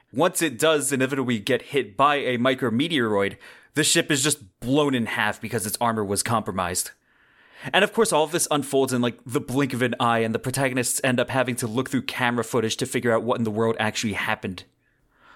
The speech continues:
So yeah, it's all a very unconventional science fiction ship design. But don't you worry, it only gets weirder from here.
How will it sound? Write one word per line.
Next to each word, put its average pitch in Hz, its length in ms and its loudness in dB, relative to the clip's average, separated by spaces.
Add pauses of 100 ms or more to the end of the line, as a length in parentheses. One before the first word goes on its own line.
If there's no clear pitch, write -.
(120)
So - 180 4
yeah, 233 220 4 (320)
it's 196 320 2
all 220 360 6
a - 80 4
very 170 580 2
unconventional 131 960 2
science 123 400 2
fiction 120 400 2
ship - 280 0
design. - 380 -4 (340)
But 175 120 2
don't 240 180 4
you 240 60 -2
worry, 123 240 2
it 110 80 2
only 160 160 2
gets 139 220 -2
weirder 113 240 2
from 95 180 -4
here. 92 260 -2